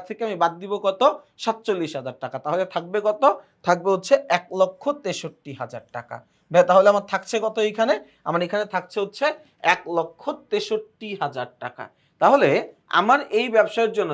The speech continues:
জনাব জামানের ব্যবসায়ের মোট প্রারম্ভিক মূলধন এবং সমাপনী মূলধনের পরিমাণ কত দাঁড়ায় ভাইয়া? এই যে খেয়াল করে দেখো, মোট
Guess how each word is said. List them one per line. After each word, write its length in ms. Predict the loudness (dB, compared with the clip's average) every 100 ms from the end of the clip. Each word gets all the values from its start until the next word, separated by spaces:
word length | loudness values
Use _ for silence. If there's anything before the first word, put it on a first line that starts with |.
| -4
জনাব 260 | 2 4 2 -2 _ _ -14
জামানের 540 | 2 4 4 2 0 4
ব্যবসায়ের 640 | 4 4 0 2 4 4 2 -12 _ -12 -2
মোট 180 | 2 2 -2 4
প্রারম্ভিক 540 | 4 4 0 -4 -6 -4 -4
মূলধন 400 | -2 0 0 -2 -6 _ _
এবং 220 | -4 -2 -2 -4 -2
সমাপনী 480 | 2 2 0 -6 -4
মূলধনের 400 | -4 -4 -6 -6 -6
পরিমাণ 300 | -8 -6 -6 -4
কত 120 | -4 -2
দাঁড়ায় 240 | 0 2 0
ভাইয়া? 220 | 0 0 -2 -12 _ -2 -2
এই 80 | 0
যে 60 | -2
খেয়াল 180 | 0 0 -2
করে 120 | -2
দেখো, 160 | -2 -2 -4
মোট 120 | -4